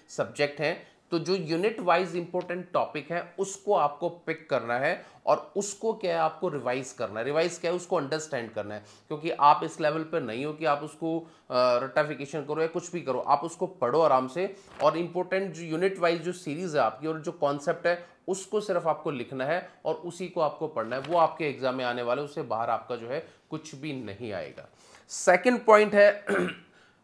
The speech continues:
अ, जो स्टडी है, जैसे अब जो टाइम है, जैसे जो बच्चे स्टार्टिंग से, जिन लोगों ने पिछले साल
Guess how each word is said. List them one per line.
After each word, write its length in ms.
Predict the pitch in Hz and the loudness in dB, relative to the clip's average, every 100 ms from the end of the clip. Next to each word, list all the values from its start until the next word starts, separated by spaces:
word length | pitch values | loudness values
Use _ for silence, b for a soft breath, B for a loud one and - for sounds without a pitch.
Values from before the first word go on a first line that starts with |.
| - | 0
अ, 120 | 135 | 2
जो 160 | 135 156 | 2 0
स्टडी 460 | - - 175 185 170 | -6 4 6 6 0
है, 220 | 113 101 | -4 -6
जैसे 320 | 143 190 - | -4 -4 4
अब 220 | 160 185 175 | 4 4 0
जो 100 | 208 | 0
टाइम 380 | 208 139 131 | 4 4 4
है, 100 | 131 | -2
जैसे 200 | 127 143 | -6 -8
जो 160 | 151 160 | -6 -6
बच्चे 220 | 156 175 | -6 -8
स्टार्टिंग 420 | 160 143 123 151 | -2 0 0 -2
से, 80 | 156 | -6
जिन 160 | 151 160 | -6 -4
लोगों 240 | 156 156 | -4 -4
ने 80 | 156 | -6
पिछले 280 | 156 147 156 | -10 -12 -4
साल 200 | 156 | -2